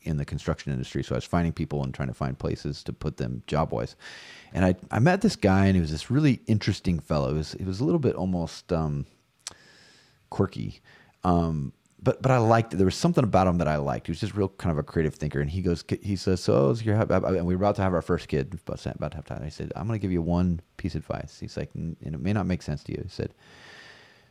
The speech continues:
"But your, the mom is gonna probably spend a lot of time with those kids in those first two, three, two weeks to two months.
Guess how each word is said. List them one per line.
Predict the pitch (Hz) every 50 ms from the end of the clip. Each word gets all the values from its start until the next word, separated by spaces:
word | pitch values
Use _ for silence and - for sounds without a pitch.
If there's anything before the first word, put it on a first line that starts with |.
| _ _
"But | - 92 85 80 71 - _ - -
your, | - 85 95 95 92 - -
the | 101 95 95
mom | 92 95 117 143 151 151 147 139 123 110
is | 95 87 -
gonna | - 98 90
probably | 78 - 101 98 98 92 90
spend | 82 - - 85
a | 78 76
lot | 78 82 85 87 87 85
of | 82 -
time | - - 82 76 76 71
with | 69 67 -
those | 76 73 69 -
kids | - - 71 65 65 -
in | - 67
those | 65 62 65
first | - - 73 73 73 - - _
two, | - - 78 73
three, | 67 - - 69 71 69 - _ _
two | - - 95
weeks | 82 78 76 71 - - -
to | - - 67
two | - - - 73
months. | 69 65 52 - - - - -